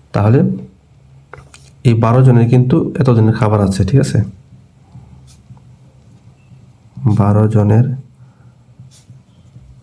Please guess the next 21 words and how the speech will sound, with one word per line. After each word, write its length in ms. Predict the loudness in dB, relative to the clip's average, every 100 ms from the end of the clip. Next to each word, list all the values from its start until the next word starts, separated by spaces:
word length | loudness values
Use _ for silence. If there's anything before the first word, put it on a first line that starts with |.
| -20 -20 _ -12
খাবার 400 | -2 0 2 0 0 -2
আছে 220 | -2 -2 0
কত? 160 | -2 -2 -4 -6 -14 _ _ -20 _ _
তিন 200 | -2 2 2 2
ভাগের 320 | 0 0 -2 -2
সত্তর 420 | -2 -4 -4 -4 -2
দিনের। 260 | 0 -2 -2 -8 _ _ _ _ _ _ _ _ _ -20 -20 _ _ _ _ _ -20 -20 -20 -6
তাহলে 260 | 0 2 2 2
একজনের 340 | 2 2 2 0
খাবার 200 | 0 0
আছে 120 | 0 0
কত? 120 | 0 0
আরও 120 | 0 0 0
বেশি 200 | 0 0
হবে। 200 | 0 0 -2 -6 -20 -20 _
তাহলে 180 | -6 -2 2
বেশি 200 | 0 2 2
হলে 160 | 2 2
বারোটা 260 | 2 2 0 0
কই 100 | 2
যাবে? 160 | 2